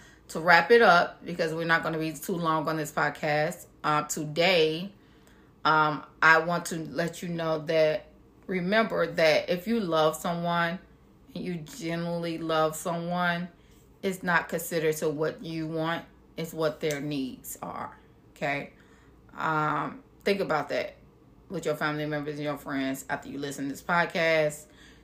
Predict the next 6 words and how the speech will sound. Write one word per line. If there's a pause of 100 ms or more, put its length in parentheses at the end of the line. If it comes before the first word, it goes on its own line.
(140)
Don't
forget
to
subscribe, (160)
like, (140)
share.